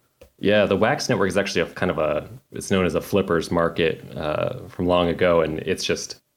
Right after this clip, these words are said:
people have bots set up and A P I, and they're all, you know, gearing to, to get 'em as fast as possible. And, uh, yeah, it's just a huge market for reselling, and so sometimes they, the resellers will just take their loss and they'll sell it way below mint price. So it's, it's very,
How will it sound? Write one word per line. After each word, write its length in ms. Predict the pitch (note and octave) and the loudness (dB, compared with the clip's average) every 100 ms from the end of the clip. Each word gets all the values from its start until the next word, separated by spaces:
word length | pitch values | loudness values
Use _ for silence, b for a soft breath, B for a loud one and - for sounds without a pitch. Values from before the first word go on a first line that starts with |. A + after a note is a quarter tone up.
| _ | _
people 240 | - G2 F2 | -2 2 2
have 180 | D2+ | 2
bots 320 | F#2 F#2 F#2+ - | 2 2 2 0
set 200 | G2+ F#2 | 2 4
up 260 | F2+ E2+ | 4 2
and 80 | E2 | 0
A 80 | E2+ | -2
P 220 | E2 E2 | 0 0
I, 340 | F2 F2 E2+ | 2 4 4
and 140 | D#2+ D#2 | 2 0
they're 140 | D#2+ | 0
all, 360 | E2 D#2+ D2 - _ _ _ | 2 0 -2 -8 _ _ _
you 140 | F2 E2 | -10 -10
know, 160 | - - A#2 | -12 -14 -6
gearing 280 | F2+ F2 E2 | -2 0 0
to, 260 | D#2+ D#2+ E2+ - | 0 0 -6 -12
to 140 | - - _ _ - | -16 -16 _ _ -2
get 100 | A2 | 2
'em 80 | F#2+ | 2
as 100 | - | 2
fast 300 | G2 F2+ - | 2 0 -2
as 100 | E2 | -4
possible. 640 | - F2+ F2 F2+ E2+ D#2+ | 0 0 2 0 2 2
And, 260 | D#2 D2+ D2+ B - _ _ - | 0 -6 -10 B -20 _ _ -10
uh, 240 | D#2+ C#2+ D2 | -6 -4 -2
yeah, 140 | E2+ | -2
it's 100 | D#2 | -2
just 140 | D2 | -4
a 160 | D2+ D2 - _ - | -4 -4 -10 _ -20
huge 360 | - C#3 C3+ | 0 4 4
market 340 | G2+ F#2+ F#2 F2 | 4 4 2 -2
for 120 | F2+ | -2
reselling, 540 | E2 F2+ - E2 D#2+ | -2 -2 2 2 2
and 80 | D#2+ | -4
so 120 | - | -6
sometimes 480 | - F2 F2 E2 D#2 | -2 -2 0 -4 -2
they, 420 | - D#2+ D#2 D#2 - _ | 0 2 0 -4 -12 _
the 140 | - | -6
resellers 520 | E2+ F#2+ F#2+ E2+ D#2+ - | -2 0 2 2 2 -2
will 120 | E2 | -2
just 240 | F#2 - | -2 -2
take 180 | F#2 - | -4 0
their 140 | E2 | 0
loss 540 | D#2+ E2 G#2 C3 - - _ _ _ - | 2 4 2 0 -6 -14 _ _ _ -8
and 120 | D#2+ | -2
they'll 180 | F2+ A2+ - | -2 -4 -14
sell 260 | - G2 E2+ | -2 2 2
it 80 | E2 | 4
way 200 | F#2+ G2+ | 4 4
below 180 | F#2+ E2+ | 4 2
mint 260 | E2+ E2+ | 0 -2
price. 300 | - D#2 D2+ | -2 0 -2
So 140 | - D#2 | -2 -4
it's, 240 | - - | -6 -12
it's 160 | - - | -12 -2
very, 400 | F#2 E2 D#2+ | 0 0 -2